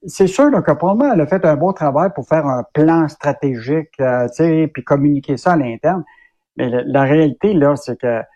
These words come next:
sais, il faut livrer la marchandise. Puis l'autre affaire, c'est au niveau des, des profits, tout ça, là. Tu sais très bien que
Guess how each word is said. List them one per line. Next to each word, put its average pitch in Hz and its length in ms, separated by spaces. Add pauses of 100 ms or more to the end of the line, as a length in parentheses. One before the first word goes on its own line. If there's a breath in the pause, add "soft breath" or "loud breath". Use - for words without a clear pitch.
(260)
sais, 156 120
il 127 100
faut 160 160
livrer 143 300
la 156 100
marchandise. 131 580
Puis 147 100
l'autre 196 200
affaire, 175 300
c'est 135 160
au 135 120
niveau 147 360
des, 131 260
des 120 140
profits, 131 440
tout 117 160
ça, 202 220
là. 127 140 (400 loud breath)
Tu - 100
sais 254 160
très 143 180
bien 165 280
que 113 500